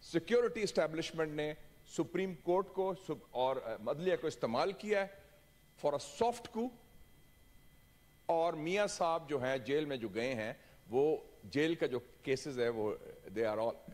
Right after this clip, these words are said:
वो सारे फ्रॉड ही थे, वो सियासी कैदी हैं। I was the first to say।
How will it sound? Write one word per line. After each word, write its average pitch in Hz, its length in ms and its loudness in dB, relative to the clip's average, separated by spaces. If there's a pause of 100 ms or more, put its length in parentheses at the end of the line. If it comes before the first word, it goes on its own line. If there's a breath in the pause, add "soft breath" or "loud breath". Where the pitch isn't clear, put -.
(140)
वो 113 360 0
सारे 123 240 2
फ्रॉड 127 320 0
ही 156 60 -2
थे, 147 180 2 (320 loud breath)
वो 151 200 4
सियासी 220 440 0
कैदी 202 400 2
हैं। 113 300 -8 (1000)
I 170 80 2
was 240 120 0
the 254 100 2
first 311 240 0
to 240 80 -8
say। 113 180 -2